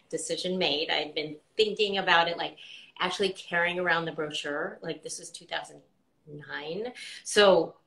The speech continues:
we had brochures back then. Now I don't even know if people carry brochure, but I was carrying around, "Should I do it? Should I do it?" And then I ended up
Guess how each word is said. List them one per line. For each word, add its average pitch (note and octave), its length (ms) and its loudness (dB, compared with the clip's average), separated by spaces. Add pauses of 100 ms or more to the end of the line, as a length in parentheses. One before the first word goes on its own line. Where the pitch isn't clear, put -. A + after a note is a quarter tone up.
(260)
we F3+ 100 -6
had E3+ 200 0
brochures D#3 460 -2
back E3 240 2
then. F#3 160 2
Now D#3+ 180 6
I E3+ 120 8
don't E3+ 160 0
even E3 140 -2
know D#3+ 120 -4
if - 80 -10
people D#3+ 420 -4 (380)
carry G3 280 8
brochure, F#3+ 380 0
but F#3 100 0
I E3 80 -2
was - 220 -6
carrying A3+ 440 0
around, D#3+ 200 0
"Should D#3 160 -6
I D3+ 60 -4
do E3+ 220 -2
it? E3+ 120 2
Should - 160 -2
I D3 140 -2
do D#3+ 200 -2
it?" D3+ 180 -6 (420)
And E3 80 -6
then D#3+ 80 2
I D#3 100 2
ended F#3+ 320 2
up F3+ 360 6